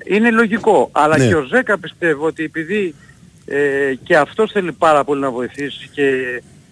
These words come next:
Speaker 1: ε, σίγουρα έχει, έχει ένα μεγάλο κίνητρο να επιστρέψει στον Παναθηναϊκό
Speaker 2: Ναι.
Speaker 1: και να πάρει πράγματα με τον Παναθηναϊκό, κάτι που δεν το κατάφερε το δεκαεφτά. Μας το είπε κιόλας,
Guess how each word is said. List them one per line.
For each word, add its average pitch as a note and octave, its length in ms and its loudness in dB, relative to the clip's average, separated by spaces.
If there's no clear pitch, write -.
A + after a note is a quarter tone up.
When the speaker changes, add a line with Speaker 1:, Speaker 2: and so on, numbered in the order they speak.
Speaker 1:
ε, B2+ 440 2
σίγουρα F3 420 4
έχει, E3+ 420 -2
έχει F#3 280 0
ένα E3+ 140 2
μεγάλο E3 300 2
κίνητρο C3+ 680 -4
να C#3 120 -4
επιστρέψει C3+ 380 -4
στον D3 120 -2
Παναθηναϊκό A#2 380 2
Speaker 2:
Ναι. G2+ 60 -2
Speaker 1:
και D3+ 100 -2
να C3+ 140 2
πάρει D3+ 320 0
πράγματα C#3+ 440 -2
με C3 60 -12
τον B2+ 100 -14
Παναθηναϊκό, B2+ 320 -8
κάτι C#3 180 -6
που C3 80 -14
δεν D3+ 80 -10
το D3+ 60 -8
κατάφερε C#3+ 420 -6
το B2 100 -12
δεκαεφτά. B2 380 -10
Μας C3+ 160 -10
το D#3+ 60 -2
είπε C#3+ 120 -2
κιόλας, A#2+ 380 -8